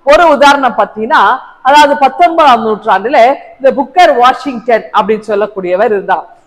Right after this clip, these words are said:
இவர் வந்து ஆப்பிரிக்கா, அமெரிக்காவில இருந்த இந்த கருப்பு இனத்தவருக்கு கல்வி மறுக்கப்பட்ட சூழலிலே அவங்களுக்கு நூறு மைல் தூரம் நடந்து சென்று எப்படி ஆகிலும் அங்கே படிக்க வேண்டும் அப்படின்னு அவர் நினைச்சாராம். அப்போ அவர் என்ன செய்யறாரா,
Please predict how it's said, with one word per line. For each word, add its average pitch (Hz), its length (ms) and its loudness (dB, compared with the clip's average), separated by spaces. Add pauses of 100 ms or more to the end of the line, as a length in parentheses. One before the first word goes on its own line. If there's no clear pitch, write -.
இவர் 302 280 2
வந்து 311 200 2
ஆப்பிரிக்கா, 294 760 2
அமெரிக்காவில 233 840 0
இருந்த 202 380 -4
இந்த 277 140 -4
கருப்பு 339 420 -2
இனத்தவருக்கு 226 720 -4 (360)
கல்வி 392 380 2
மறுக்கப்பட்ட 277 760 0 (100)
சூழலிலே 196 560 0 (300)
அவங்களுக்கு 254 520 2
நூறு 403 500 2
மைல் 311 300 2
தூரம் 302 220 0
நடந்து 254 420 0
சென்று 214 540 -4 (140)
எப்படி 277 380 0
ஆகிலும் 330 500 0 (100)
அங்கே 240 400 0 (180)
படிக்க 370 420 0
வேண்டும் 262 380 2 (120)
அப்படின்னு 226 320 -2
அவர் 214 240 0
நினைச்சாராம். 214 460 -4 (320)
அப்போ 359 260 2
அவர் 294 100 4
என்ன 339 300 2
செய்யறாரா, 247 440 0